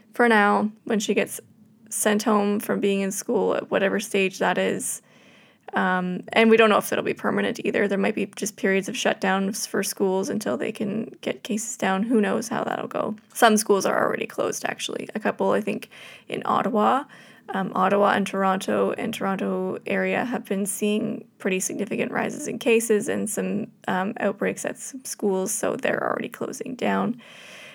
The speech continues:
But yeah, when she does inevitably have to come home, we will, we will have it set up and prepared to do our best to get some schooling in while she's home. But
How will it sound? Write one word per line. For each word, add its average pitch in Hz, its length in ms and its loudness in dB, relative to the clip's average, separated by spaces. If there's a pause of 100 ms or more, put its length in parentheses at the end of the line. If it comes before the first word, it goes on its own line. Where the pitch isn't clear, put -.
(120)
But - 100 4
yeah, - 160 4
when 202 160 2
she 196 600 2 (140)
does 190 560 2 (260)
inevitably 196 800 2
have 208 260 0
to 226 100 -6
come 208 180 0
home, 226 440 0 (500)
we 220 200 4
will, 196 500 4 (140)
we 214 160 0
will 208 180 0
have 214 300 0 (100)
it 214 200 -4
set 208 240 2
up 240 240 2 (180)
and 196 400 -2
prepared 208 540 0
to - 120 -8
do 208 260 2
our 196 180 2
best - 760 0 (680)
to 190 640 0
get - 220 2
some 185 560 -2
schooling 190 540 0
in 190 260 -2
while 190 140 -2
she's 214 240 -4
home. 208 340 0
But 196 220 2